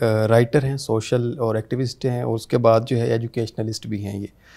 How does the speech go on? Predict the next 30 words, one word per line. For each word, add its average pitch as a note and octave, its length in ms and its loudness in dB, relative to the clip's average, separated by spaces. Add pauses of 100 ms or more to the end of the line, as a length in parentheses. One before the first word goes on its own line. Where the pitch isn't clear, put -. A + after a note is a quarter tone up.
(280)
यानी D3 140 6
कि, D#3 160 6
अ, C#3+ 120 4
जर्नलिज्म C3 480 2
को C3 100 -2
बड़े B2 180 4
अच्छे A#2+ 180 0
तरीके B2+ 300 -2
से B2+ 140 -2
जानते A2 340 0
हैं, A#2+ 100 -2
पढ़ाते G#2 320 -2
भी B2 160 0
हैं। A#2+ 180 -4 (460)
इनसे D3+ 240 6
भी F3 120 4
हम, F3 160 6
अ, C#3 240 4
गुफ्तगू C#3 460 -2
का C#3+ 120 2
आगाज़ C3 320 6
करते B2 300 -2
हैं B2 240 -2
कि C#3+ 140 -2
ये C#3+ 320 2
अपने C#3 300 0
दोस्त A#2+ 440 -2
की, C3 360 -2
अ, - 60 -2
सियासत B2 760 4